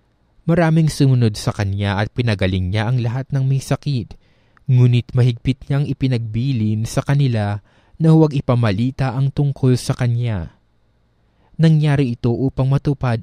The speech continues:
ang sinabi ni Propeta Isaías. "Naririto ang lingkod ko na ako rin ang humirang. Minamahal ko ng labis, lubos kong kinalulugdan.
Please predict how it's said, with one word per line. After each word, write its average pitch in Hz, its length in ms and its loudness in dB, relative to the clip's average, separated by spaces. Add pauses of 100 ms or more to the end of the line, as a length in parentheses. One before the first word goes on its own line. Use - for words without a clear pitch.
ang 127 80 0
sinabi 131 560 -2
ni 156 80 0
Propeta 123 560 -4
Isaías. 131 1040 -6 (800)
"Naririto 117 640 0
ang 117 160 2
lingkod 107 480 -4
ko 127 240 2
na 131 160 0
ako - 240 -2
rin 135 240 0
ang 139 160 2
humirang. 131 640 0 (400)
Minamahal 135 640 2
ko 110 160 0
ng 101 160 0
labis, 127 640 -2
lubos 127 320 0
kong 151 320 0
kinalulugdan. 131 960 0